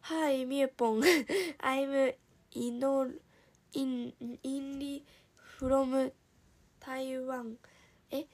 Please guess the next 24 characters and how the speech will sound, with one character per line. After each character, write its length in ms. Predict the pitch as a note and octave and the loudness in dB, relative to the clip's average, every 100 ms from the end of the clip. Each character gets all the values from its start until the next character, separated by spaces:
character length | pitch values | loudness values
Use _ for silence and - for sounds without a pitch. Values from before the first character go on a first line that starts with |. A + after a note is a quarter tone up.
| _ | _
私 300 | - D4+ D4+ | -4 -2 -2
台 220 | - E4+ F4 | 2 2 2
湾 200 | F#4 D#4+ | 0 0
な 80 | |
ん 80 | C4 | -2
か 100 | C4 | -6
住 160 | C#4+ E4 | -4 -2
ん 80 | C#4+ | 0
で 120 | C4 | 0
な 120 | C#4+ | -2
い 60 | C#4 | -4
ん 40 | |
だ 100 | A#3+ | -8
け 140 | A#3 A#3+ | -10 -12
ど。 140 | - - _ _ _ _ _ _ - _ | -14 -18 _ _ _ _ _ _ -20 _
な 80 | C#4+ | -12
ん 100 | C#4+ | -10
で？ 240 | A#3+ A#3+ - _ _ _ _ _ _ _ _ _ - | -10 -10 -16 _ _ _ _ _ _ _ _ _ -10
I'm 300 | - D4+ E4 E4 | -4 -2 -2 -2
from 500 | C#4 C4+ B3+ B3+ A#3 _ | 0 0 -2 -4 -6 _
Japan. 760 | - B3 _ C4+ B3+ A#3 A3 A3+ _ _ _ _ _ _ _ _ | -10 -10 _ -4 -4 -6 -12 -18 _ _ _ _ _ _ _ _
I'm 300 | - E4 F4+ | -2 0 0
from 400 | G4 D#4 D#4 D#4+ | 0 -2 -2 -2
Japan 540 | C#4+ C4+ D#4 D#4 C4+ | -6 -6 -2 -2 -2